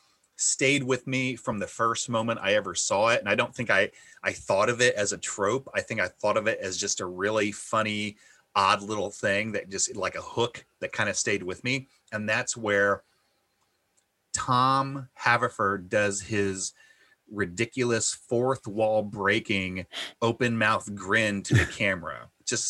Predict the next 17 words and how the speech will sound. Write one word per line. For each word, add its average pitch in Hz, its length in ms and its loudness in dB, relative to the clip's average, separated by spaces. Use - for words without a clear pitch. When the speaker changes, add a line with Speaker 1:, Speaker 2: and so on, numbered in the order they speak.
Speaker 1:
smiling 170 760 -4
as 117 140 0
Speaker 2:
Yeah. 90 140 2
Speaker 1:
wide 147 300 2
as 151 160 -2
can 123 160 -4
be 139 220 0
because 123 380 -2
he 123 160 -2
is 107 160 0
so 135 220 2
tickled 120 500 -2
by 98 440 2
whatever 117 580 2
just 110 360 0
happened. 98 600 -2
Um, 90 400 -2